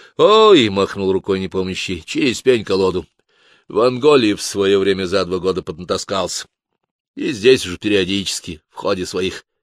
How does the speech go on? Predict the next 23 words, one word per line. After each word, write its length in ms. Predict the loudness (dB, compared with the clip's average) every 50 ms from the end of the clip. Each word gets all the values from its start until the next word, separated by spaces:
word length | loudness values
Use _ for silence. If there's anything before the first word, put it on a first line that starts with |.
| _ _
кратковременных, 760 | -6 -6 -6 -4 -4 -4 -2 -2 0 -2 -2 -2 -4 -8 -10
вспоминаю, 560 | -10 -12 -10 -10 -10 -8 -6 -6 -6 -4 -6
что 200 | -6 -8 -10 -12
удается. 500 | -10 -10 -10 -10 -10 -10 -12 -12 -14 -14 _ _ _ _ _ _ _ _ _ _ _
Но 80 | -14 -12
чтоб 180 | -12 -12 -10
так, 400 | -6 -2 0 0 0 0 -2 -6
специально, 640 | -12 -14 -14 -12 -12 -8 -6 -4 -4 -4 -4 -6 -12
по 80 | -16
учебникам, 580 | -16 -12 -10 -8 -8 -8 -10 -12 -16 -20 -20 _ _ _ _ _ -18
не 120 | -16 -14
учил». 340 | -12 -12 -12 -12 -12 -14 -16 _ _ _ _ _ _ _ _ _ _ _ _ _ _ _ _ _ _ _ _ _ _ _ _ _ _ _ _ _ _ -8
«А — 100 | -2 0
в 60 | 0
Анголе 400 | 0 0 0 4 4 6 6 4
это 140 | 2 2 0
когда?» — 480 | -4 -2 0 0 0 0 0 -2 -4 -6 _ _ _ _ _ _ _ _ _ _ _ _ _
с 200 | -18 -14 -8 -8
интересом 580 | -6 -6 -6 -4 -2 0 0 0 -2 -4 -8 -8
посмотрел 420 | -8 -8 -8 -6 -2 -2 -2 -2
на 80 | -2 -4
него 220 | -2 0 0 0
Иванов. 420 | 0 0 -2 -2 -4 -4 -6 -20